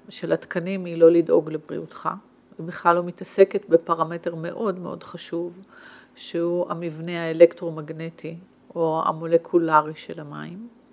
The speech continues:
אלא רק במישור הכימי. אה, ובעצם מה שמדינות, אה, וגם גופים מסחריים,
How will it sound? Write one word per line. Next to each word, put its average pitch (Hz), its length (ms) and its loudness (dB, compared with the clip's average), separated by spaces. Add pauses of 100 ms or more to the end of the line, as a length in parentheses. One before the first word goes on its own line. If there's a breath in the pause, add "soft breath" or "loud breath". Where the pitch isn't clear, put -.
(520 soft breath)
אלא 170 220 6
רק 175 180 6
במישור 165 480 0
הכימי. 156 520 -12 (880 soft breath)
אה, 170 60 -6 (840)
ובעצם 175 1300 4
מה 170 120 0
שמדינות, 165 1400 -6 (340)
אה, 170 40 -10 (380)
וגם 160 420 -2
גופים 170 340 -10
מסחריים, 233 840 -10